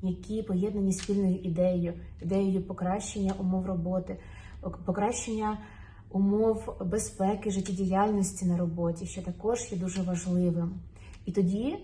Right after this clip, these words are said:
ці працівники разом, вони можуть дійсно впливати, вони мають силу голосу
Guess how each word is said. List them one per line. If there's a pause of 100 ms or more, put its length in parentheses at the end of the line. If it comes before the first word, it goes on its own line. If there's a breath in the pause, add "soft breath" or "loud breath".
ці
працівники
разом,
вони
можуть
дійсно
впливати, (180)
вони
мають
силу
голосу